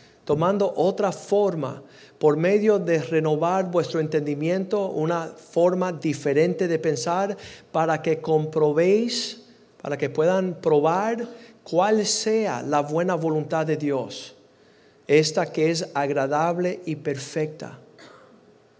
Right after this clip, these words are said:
Estaba diciendo a los hombres esta semana que Dios hizo al hombre conforme, dice, "Hagamos al hombre a nuestra imagen y semejanza". Quiere decir que Dios nos hizo no en un orden inferior, sino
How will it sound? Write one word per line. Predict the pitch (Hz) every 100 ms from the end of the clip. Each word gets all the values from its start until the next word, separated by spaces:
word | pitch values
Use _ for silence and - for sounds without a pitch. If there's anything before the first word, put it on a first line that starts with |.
| _ _ _ _ _ _ _ _ _ _
Estaba | - - 156 170
diciendo | 160 156 175 175
a | 160
los | 151 -
hombres | 147 170 185 160 147 -
esta | 170 156 180
semana | - 160 151 165 156
que | 147
Dios | 160 165 165
hizo | 185 180 185
al | 170
hombre | 170 175 180 175 -
conforme, | 156 143 143 165 175 170 175 170
dice, | 151 160 160
"Hagamos | - 143 160 180 170
al | 165
hombre | 180 175
a | 151
nuestra | 143 - 139
imagen | 139 165 165 165
y |
semejanza". | 151 151 143 143 135 123 -
Quiere | -
decir | 139 156
que | 143
Dios | 139 151 160 -
nos | 151 143
hizo | 165 165 175 170 - - - _
no | 139 147 165 185 196 - - -
en | 151 147
un | 156 175
orden | - 170 165 170 165 185 -
inferior, | 156 151 143 - 147 143 160 180 147 123
sino | - 135 143 156 175